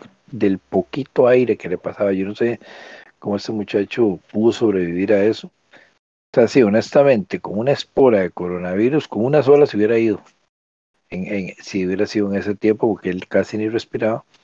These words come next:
Y, y uno ve donde el amor de Dios, o sea, uno, lo que le quiero decir con eso, para antes de continuar, es que uno no puede estereotipar a las personas y decir, "No, hombre, este es un caso perdido. Esta persona nunca va a llegar a la,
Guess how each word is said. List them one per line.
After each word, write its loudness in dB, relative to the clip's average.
Y, -2
y 2
uno 2
ve 4
donde 2
el 2
amor -4
de 4
Dios, -2
o -20
sea, 2
uno, 4
lo 2
que 2
le 2
quiero -2
decir -2
con -2
eso, -4
para 0
antes 0
de -4
continuar, -2
es 0
que -8
uno -4
no -2
puede 2
estereotipar 0
a 0
las -6
personas -6
y -6
decir, -2
"No, 4
hombre, -2
este 0
es -4
un -4
caso 2
perdido. -2
Esta -2
persona 2
nunca 2
va 6
a 2
llegar 0
a 4
la, -8